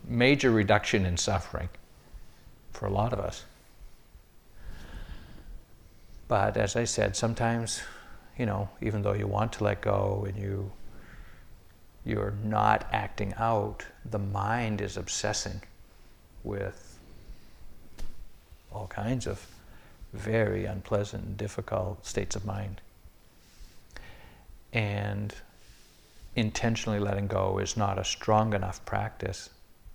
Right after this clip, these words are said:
to, uh, overcome that level of suffering. The Buddha offered the training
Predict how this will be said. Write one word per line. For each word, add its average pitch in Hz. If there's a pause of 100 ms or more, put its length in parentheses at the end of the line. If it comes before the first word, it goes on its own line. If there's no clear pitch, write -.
(160)
to, 98 (1160)
uh, 101 (420)
overcome 104
that 98
level 98
of 98
suffering. 101 (1160)
The -
Buddha 98 (320)
offered 95 (840)
the -
training 107